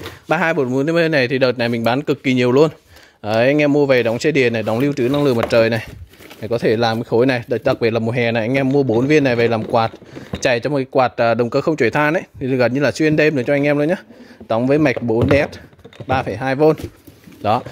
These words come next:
pin này thì nổi trở rất là đẹp các bạn ạ. Pin này nổi trở thì nó sẽ là một chấm năm đến một chấm bảy, gần như là chung chung như vậy. Cao thì cũng khoảng tầm một chấm chín thôi. Nói chung là ở dưới hai chấm không là nổi trở rất là đẹp cho những cái dòng pin này rồi. Và dung lượng của nó mình đã test thử ở trên máy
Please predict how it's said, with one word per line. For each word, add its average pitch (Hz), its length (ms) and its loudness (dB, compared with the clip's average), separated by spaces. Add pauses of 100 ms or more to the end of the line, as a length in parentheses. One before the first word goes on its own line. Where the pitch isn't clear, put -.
(200)
pin 180 180 4
này 151 160 0
thì 135 120 -2
nổi 131 180 2
trở 113 220 2
rất 165 120 2
là 202 120 4
đẹp 131 180 2
các 139 260 -2
bạn 147 140 0
ạ. 123 100 -4 (200)
Pin 147 120 -2
này 131 120 0
nổi 120 160 2
trở 101 200 0
thì 113 120 -4
nó 110 100 -2
sẽ 165 140 2
là 156 140 2
một 120 220 0
chấm 127 200 0
năm 156 220 0
đến 147 100 0
một 139 120 0
chấm 127 180 -2
bảy, 113 200 0
gần 123 180 -2
như 147 80 0
là 139 100 2
chung 175 160 -2
chung 170 220 0
như 165 80 0
vậy. 117 200 0 (480)
Cao 165 260 0
thì 143 120 -4
cũng 135 240 -6
khoảng 113 200 -4
tầm 120 120 0
một 120 120 -2
chấm 131 140 -4
chín 143 260 0
thôi. 185 80 4 (200)
Nói 127 320 0
chung 170 120 2
là 165 60 6
ở 123 80 4
dưới 127 260 2
hai 170 160 0
chấm 127 120 -2
không 165 220 2
là 156 80 0
nổi 123 160 2
trở 110 160 2
rất 175 140 4
là 202 80 4
đẹp 123 240 0
cho 139 60 0
những 135 160 0
cái 151 80 -2
dòng 123 180 0
pin 139 140 2
này 123 120 2
rồi. 127 140 2 (420)
Và 147 200 2
dung 180 200 0
lượng 156 160 4
của 131 80 2
nó 131 120 2
mình 156 220 2
đã 139 140 2
test 160 200 0
thử 165 180 2
ở - 20 2
trên 165 160 2
máy 139 280 0